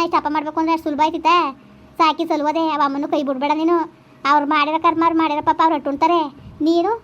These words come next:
ಒಂದ್ ಒಳ್ಳೇದು ಅನ್ಸ್ಕೊಂಡು ಈಗ ಹೆಂಗ್ ಇಷ್ಟ್ ದಿವಸ ನೋಡ್ಕೊತಿದ್ದೋ ಹಂಗ್ ನೋಡ್ಕೊ ಇಬ್ರುನುವೆ, ಇಬ್ರ ಉದ್ದಿರ್ನು ನೋಡ್ಕಪ್ಪ. ಆ, ನಮ್ಮ ಅತ್ತೆ ಹೆಂಗ್ ಅಂತದ್ರ ಅಂತ ಬೇಜಾರ್ ಮಾಡ್ಕೊಬೇಡ ನೀನು.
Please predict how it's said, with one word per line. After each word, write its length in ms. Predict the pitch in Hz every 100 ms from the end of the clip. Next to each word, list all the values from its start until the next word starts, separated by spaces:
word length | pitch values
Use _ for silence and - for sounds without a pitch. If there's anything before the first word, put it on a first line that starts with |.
| -
ಒಂದ್ 120 | 302
ಒಳ್ಳೇದು 240 | 311 285 294
ಅನ್ಸ್ಕೊಂಡು 680 | 285 285 277 339 349 - 302
ಈಗ 120 | 302
ಹೆಂಗ್ 180 | 294 294
ಇಷ್ಟ್ 120 | 294
ದಿವಸ 120 | 311
ನೋಡ್ಕೊತಿದ್ದೋ 540 | 285 285 285 285 294 349 349 - - -
ಹಂಗ್ 120 | 294
ನೋಡ್ಕೊ 280 | 302 330 339
ಇಬ್ರುನುವೆ, 360 | 330 277 302 247 - -
ಇಬ್ರ 200 | 311 262 320
ಉದ್ದಿರ್ನು 280 | 320 285 359
ನೋಡ್ಕಪ್ಪ. 320 | 339 254 370 - - - - 277
ಆ, 140 | 277
ನಮ್ಮ 140 | 277 302
ಅತ್ತೆ 140 | 302
ಹೆಂಗ್ 120 | 330
ಅಂತದ್ರ 240 | 330 294 311
ಅಂತ 100 | 320
ಬೇಜಾರ್ 260 | 320 302 285
ಮಾಡ್ಕೊಬೇಡ 280 | 285 302 311
ನೀನು. 460 | 320 339 339 -